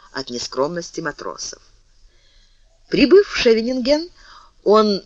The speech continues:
перестал тревожиться. Его матросы очень боялись иметь дело с прибрежными жителями. При том же он привлек на свою сторону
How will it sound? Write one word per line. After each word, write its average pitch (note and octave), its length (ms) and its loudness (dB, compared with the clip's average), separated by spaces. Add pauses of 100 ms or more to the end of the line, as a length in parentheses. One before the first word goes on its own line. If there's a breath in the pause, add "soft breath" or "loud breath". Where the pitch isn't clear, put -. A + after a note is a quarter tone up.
(100)
перестал C#4+ 480 2
тревожиться. A#2+ 760 -6
Его A#3 220 -2
матросы B3 460 -2
очень A#3 440 -2
боялись A3+ 720 0
иметь D3 380 0
дело C#3 440 2 (360 soft breath)
с - 160 -12
прибрежными E3 720 2
жителями. A#2+ 760 -6 (340 loud breath)
При D#3 160 -2
том E3 220 0
же D#3+ 180 4
он D#3 220 -2
привлек D#3 440 0
на D3+ 120 -6
свою C#3+ 240 -2
сторону D3+ 500 -2